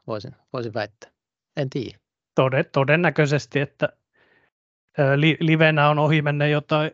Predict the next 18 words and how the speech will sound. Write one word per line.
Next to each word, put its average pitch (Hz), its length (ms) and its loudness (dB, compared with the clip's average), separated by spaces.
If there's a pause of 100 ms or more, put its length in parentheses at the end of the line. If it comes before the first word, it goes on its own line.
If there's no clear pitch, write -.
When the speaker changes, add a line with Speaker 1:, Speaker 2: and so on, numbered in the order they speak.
(100)
Speaker 2:
matsia 151 400 -4
jäänyt 147 240 0
hetkeksi - 500 -4 (600)
seuraamaan 143 640 2
tossa - 300 -8 (460)
Tikkurilassa, 143 760 -2
mut 143 200 -4
sit - 220 -8
kun 156 100 -2
on 156 80 -2
noita 160 280 -2
viestintähommia, 147 1300 0
niin 143 180 2
kyllä 139 180 0
ne 143 80 0
on 139 120 -2 (300)
pitkälti 147 420 0
pitänyt 147 380 0